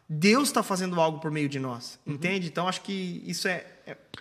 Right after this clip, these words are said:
Speaker 1: o herói
Speaker 2: E
Speaker 1: da história é o Senhor, né,
Speaker 2: e,
Speaker 1: no fim
Speaker 2: e
Speaker 1: das
Speaker 2: é, e é
Speaker 1: contas.
Speaker 2: curioso saber, inclusive na, na, na carta aos Coríntios, na primeira carta aos Coríntios, o apóstolo Paulo fala sobre aqueles que pregam por cobiça e assim por diante,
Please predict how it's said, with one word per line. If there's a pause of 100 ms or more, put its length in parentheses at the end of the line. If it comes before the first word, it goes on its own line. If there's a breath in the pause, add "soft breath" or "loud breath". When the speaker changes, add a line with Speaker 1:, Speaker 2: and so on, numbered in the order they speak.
(100)
Speaker 1:
o
herói
Speaker 2:
E
Speaker 1:
da
história
é
o
Senhor,
né,
Speaker 2:
e,
Speaker 1:
no
fim
Speaker 2:
e
Speaker 1:
das
Speaker 2:
é,
e
é
Speaker 1:
contas.
Speaker 2:
curioso
saber,
inclusive
na, (140)
na,
na
carta
aos
Coríntios,
na
primeira
carta
aos
Coríntios,
o
apóstolo
Paulo
fala
sobre
aqueles
que
pregam
por
cobiça
e
assim
por
diante,